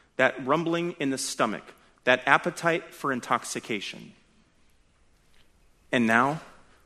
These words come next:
we're one bite closer to gluttony. We're one drink closer to drunkenness.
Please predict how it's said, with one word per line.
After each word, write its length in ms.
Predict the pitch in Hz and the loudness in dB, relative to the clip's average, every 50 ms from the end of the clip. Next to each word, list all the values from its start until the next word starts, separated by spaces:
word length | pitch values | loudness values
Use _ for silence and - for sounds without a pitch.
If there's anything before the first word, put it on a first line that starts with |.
| _ _ _ _ _ _ _ _ _ | _ _ _ _ _ _ _ _ _
we're 200 | - 110 107 101 | -6 -4 -2 -2
one 340 | 98 98 110 120 131 135 127 117 | -2 -2 0 0 0 0 0 2
bite 300 | 113 127 131 131 - - | 2 2 2 0 -4 -8
closer 440 | - - - 127 120 - - - 117 | -8 -4 -2 -2 -2 -2 -4 -6 -6
to 80 | 104 | -6
gluttony. 520 | 101 - 101 101 101 - 107 95 87 85 - - _ _ _ _ _ _ _ _ _ _ _ _ _ _ _ _ _ _ _ _ - | -4 -2 -2 -2 -2 -2 -4 -12 -16 -16 -20 -20 _ _ _ _ _ _ _ _ _ _ _ _ _ _ _ _ _ _ _ _ -8
We're 220 | 117 113 113 110 | -2 -2 0 0
one 480 | 107 107 110 117 123 131 135 139 139 131 | -2 -2 -2 0 0 0 0 0 -2 -2
drink 300 | - 123 131 131 131 - | -2 -2 -4 -4 -4 -6
closer 460 | - - 135 127 123 - - 131 117 | -4 -2 0 0 0 -2 -2 -4 -4
to 440 | 110 - - - 123 113 113 113 113 | -4 -6 -8 -6 -4 -4 -4 -4 -6
drunkenness. 880 | 107 98 117 113 110 104 - 107 95 87 80 - - - - - - | -6 -4 -4 -4 -4 -4 -6 -10 -10 -10 -10 -10 -10 -10 -10 -12 -14